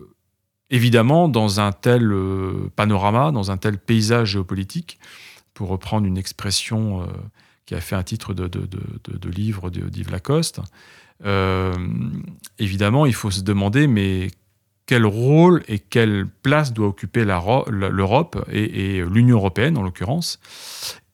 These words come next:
et ses États membres ? Et c'est là où il y a un vrai choix. C'est-à-dire que soit les États européens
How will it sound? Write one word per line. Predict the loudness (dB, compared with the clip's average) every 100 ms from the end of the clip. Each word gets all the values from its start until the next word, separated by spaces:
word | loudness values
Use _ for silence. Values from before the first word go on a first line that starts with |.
| _
et | 2 4
ses | 4 4
États | 4 2
membres ? | 0 -4 -12 -20 _ _ _
Et | -4
c'est | 2 4
là | 6
où |
il | 6
y |
a | 4
un | 0
vrai | 0 -2
choix. | -2 -6 -10
C'est-à-dire | -10 -10 -10
que | -8 -8 -10 -20 -20 _ -12
soit | -2 4 6
les | 6 4
États | 2 2
européens | 4 2 0 -2 -2 -4